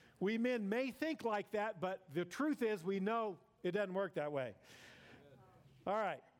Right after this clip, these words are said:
Seasons of frustration have more to do with deeper issues than how a spouse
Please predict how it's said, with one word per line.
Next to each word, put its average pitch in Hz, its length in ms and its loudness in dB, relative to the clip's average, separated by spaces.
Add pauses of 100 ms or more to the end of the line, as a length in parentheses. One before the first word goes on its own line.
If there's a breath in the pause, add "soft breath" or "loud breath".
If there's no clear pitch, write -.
(1200)
Seasons 277 480 0
of 240 120 -2
frustration 247 960 -2
have 214 260 -2 (100)
more 233 300 2
to 254 160 -4
do 233 460 2
with 175 180 0
deeper 226 320 2
issues 202 320 0
than 190 120 0
how 190 280 0
a 160 80 0
spouse 208 600 -2